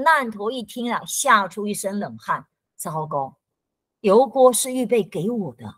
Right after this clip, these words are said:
怎么办？所以他立刻要求佛陀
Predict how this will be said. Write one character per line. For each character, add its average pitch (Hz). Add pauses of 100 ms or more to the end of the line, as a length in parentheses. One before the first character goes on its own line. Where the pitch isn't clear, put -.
(320)
怎 156
么 156
办？ 202 (560)
所 247
以 233
他 247
立 254
刻 226
要 226
求 185
佛 180
陀 151